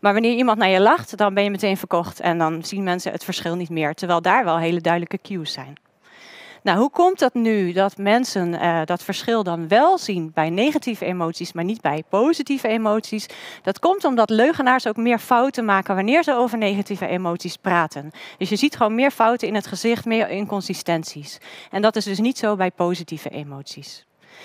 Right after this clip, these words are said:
Nou, waarom vinden we dat verschil nu op de vraag van de emoties en niet op de directe vraag, "Denk je dat deze persoon liegt of niet?" Dat komt omdat wanneer je direct vraagt, "Denk je dat deze persoon liegt of de waarheid vertelt?",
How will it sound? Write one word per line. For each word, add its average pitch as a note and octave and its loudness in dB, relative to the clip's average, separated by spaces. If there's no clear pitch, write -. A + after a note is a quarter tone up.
Nou, E3 0
waarom B3+ 4
vinden C#4 0
we B3 2
dat A#3 2
verschil B3 0
nu A3 0
op - -4
de F#3+ -6
vraag G#3 0
van - -6
de - 0
emoties G3+ 0
en E3+ -2
niet B3 0
op - -12
de D#3+ -4
directe C#4+ 2
vraag, A#3+ 0
"Denk A#3 0
je B3 -2
dat G#3 -2
deze G#3 -2
persoon G#3+ -4
liegt G3+ -4
of F3+ -10
niet?" G3 -4
Dat - 0
komt F4 2
omdat G#3+ 0
wanneer G#3 -2
je F#3+ 2
direct C#4+ 2
vraagt, A#3 0
"Denk A#3 0
je B3+ 0
dat G#3+ -2
deze G#3 -4
persoon F3+ -6
liegt C4+ 0
of G3+ -8
de - -8
waarheid B3+ 2
vertelt?", A3+ -2